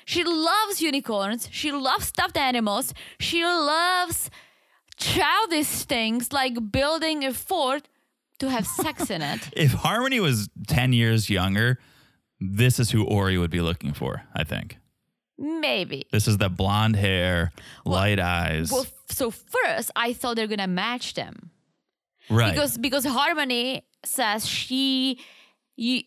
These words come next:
Speaker 1: she usually dates younger guys, and I can see, like, she's very,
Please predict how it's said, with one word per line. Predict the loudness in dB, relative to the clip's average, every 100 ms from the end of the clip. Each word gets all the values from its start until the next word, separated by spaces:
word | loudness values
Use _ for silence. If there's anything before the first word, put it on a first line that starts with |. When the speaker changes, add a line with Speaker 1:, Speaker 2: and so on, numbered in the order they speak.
| -6
Speaker 1:
she | -2 0 2
usually | 2 2
dates | 0 -2 0
younger | 0 0 0
guys, | 2 2 2 0
and | 0
I | 0
can | 0 -2
see, | -2 -2
like, | -4 -4
she's | -2 -2 -2 -8 -14 _ -10
very, | -4 0 2 2 0 -2